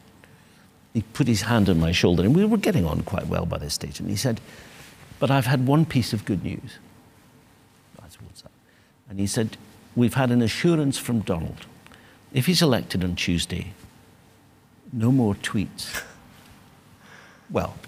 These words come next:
there we go. Now, the mooch is now, you know, an avid get rid of Trump. He thinks he's, he said to me the other day, I did an interview for a documentary I did about Joe Biden, and he said,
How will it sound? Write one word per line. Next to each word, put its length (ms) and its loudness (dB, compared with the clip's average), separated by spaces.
there 120 0
we 120 2
go. 200 -4
Now, 140 6
the 100 6
mooch 260 8
is 160 6
now, 360 6
you 180 2
know, 120 6
an 180 -2
avid 680 2
get 180 -4
rid 140 0
of 140 -4
Trump. 340 -4
He 140 -6
thinks 300 -4
he's, 180 -4
he 80 -2
said 220 4
to 60 2
me 100 6
the 140 4
other 160 4
day, 220 4
I 40 4
did 160 2
an 100 4
interview 520 0
for 140 -4
a 20 -2
documentary 580 -2
I 40 -2
did 180 -2
about 220 -4
Joe 180 0
Biden, 320 -2
and 140 -10
he 120 -6
said, 300 -4